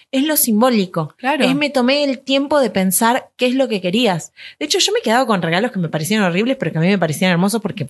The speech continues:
Speaker 1: fue un regalo. Eh, yo es muy difícil que cambie un regalo,
Speaker 2: Ah, yo
Speaker 1: por
Speaker 2: igual,
Speaker 1: ejemplo.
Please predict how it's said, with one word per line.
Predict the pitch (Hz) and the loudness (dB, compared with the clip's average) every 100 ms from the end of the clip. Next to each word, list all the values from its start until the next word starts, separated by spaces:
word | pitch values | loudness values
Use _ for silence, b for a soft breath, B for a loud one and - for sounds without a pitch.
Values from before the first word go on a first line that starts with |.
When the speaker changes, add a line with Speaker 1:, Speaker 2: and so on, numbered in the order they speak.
| _ | _
Speaker 1:
fue | - | -2
un | 190 | 0
regalo. | 180 147 165 202 151 123 _ b b b b _ - | 0 0 2 2 0 -2 _ b b b b _ -4
Eh, | 151 151 147 147 | 0 0 0 -2
yo | - | 0
es | 220 | 2
muy | 220 254 | 2 2
difícil | 240 226 320 269 | 0 0 0 0
que | 190 - | -4 0
cambie | 196 220 220 208 | 0 0 0 2
un | 202 196 | 0 0
regalo, | 175 156 190 | 0 2 2
Speaker 2:
Ah, | 208 | 2
yo | |
Speaker 1:
por | 170 - | 0 2
Speaker 2:
igual, | 220 185 | 0 0
Speaker 1:
ejemplo. | 151 | -2